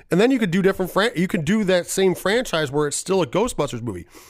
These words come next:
Could you imagine if we had this movie before and then you did the women's one?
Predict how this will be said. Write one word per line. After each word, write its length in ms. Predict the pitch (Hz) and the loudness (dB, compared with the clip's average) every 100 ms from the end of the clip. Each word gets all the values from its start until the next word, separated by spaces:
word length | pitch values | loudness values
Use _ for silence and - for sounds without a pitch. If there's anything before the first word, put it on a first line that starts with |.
| _ - | _ 0
Could 100 | 202 | 4
you 140 | 254 | 4
imagine 400 | 196 190 208 202 | 4 2 2 0
if 120 | 190 | 0
we 100 | 175 | 0
had 220 | 165 170 | 2 2
this 220 | 151 196 190 | 0 0 2
movie 260 | 180 151 | 2 2
before 680 | 135 127 - 277 170 117 143 _ _ _ _ _ _ _ _ - _ - _ - | 0 -2 0 4 4 2 -6 _ _ _ _ _ _ _ _ -20 _ -20 _ 2
and 220 | 170 156 | 2 4
then 180 | 190 233 | 4 4
you 100 | 214 | 4
did 220 | 165 165 | 4 4
the 80 | 151 | 4
women's 460 | 160 277 240 151 117 | 4 4 4 2 0
one? 380 | 98 78 117 | -4 -4 -10